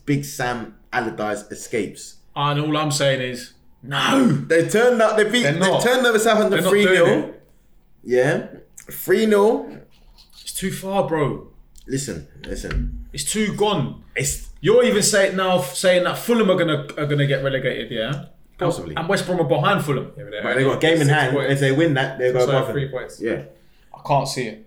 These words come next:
Speaker 1: I mean, to be honest with you, first of all, let's start with the positives for West Brom. Um, I mean, <laughs> they've scored eight goals in
Speaker 3: Do
Speaker 1: the
Speaker 3: you
Speaker 1: last
Speaker 3: know,
Speaker 1: two games.
Speaker 3: but do you know what, though? I wanna go before that because
Speaker 1: Mm-hmm.
Speaker 3: I'm looking at,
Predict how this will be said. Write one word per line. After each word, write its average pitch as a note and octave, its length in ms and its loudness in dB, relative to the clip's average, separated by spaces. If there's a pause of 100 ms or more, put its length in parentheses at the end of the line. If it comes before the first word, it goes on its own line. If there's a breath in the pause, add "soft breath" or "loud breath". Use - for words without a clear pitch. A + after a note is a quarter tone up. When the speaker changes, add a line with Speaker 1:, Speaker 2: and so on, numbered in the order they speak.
Speaker 1:
I D3+ 120 2
mean, E3 340 2 (180)
to E3 100 0
be F#3 60 4
honest E3 200 2
with A#2 80 -2
you, A#2 140 -4 (120)
first F3+ 380 0
of B2+ 60 0
all, B2+ 60 2
let's D3 120 2
start D3+ 180 2
with C3 80 0
the - 60 -10
positives G#2+ 280 -4
for G2+ 80 -16
West G2+ 240 -8
Brom. F2+ 320 -10 (400)
Um, G#2 680 -2
I A2 60 -8
mean, A2+ 160 -6
<laughs> - 840 -10
they've - 140 -2
scored C#3 240 -2
eight C#3+ 180 -2
goals C3 220 2
in A#2+ 60 -2
Speaker 3:
Do A2+ 60 -2
Speaker 1:
the A#2 60 0
Speaker 3:
you A#2 60 2
Speaker 1:
last A#2 140 -2
Speaker 3:
know, B2+ 60 -4
Speaker 1:
two A#2 60 -2
games. G2+ 140 0
Speaker 3:
but C3+ 100 0
do - 60 -2
you G3 60 -2
know A3 100 4
what, E3+ 160 0
though? B2+ 120 -4
I E3+ 80 -4
wanna F3 200 -4
go C3+ 300 -2 (560)
before A2+ 340 -14
that D#3+ 220 -4
because B2+ 240 -8
Speaker 1:
Mm-hmm. - 100 -12
Speaker 3:
I'm F3+ 160 -8
looking D3+ 260 -6
at, A2 200 -10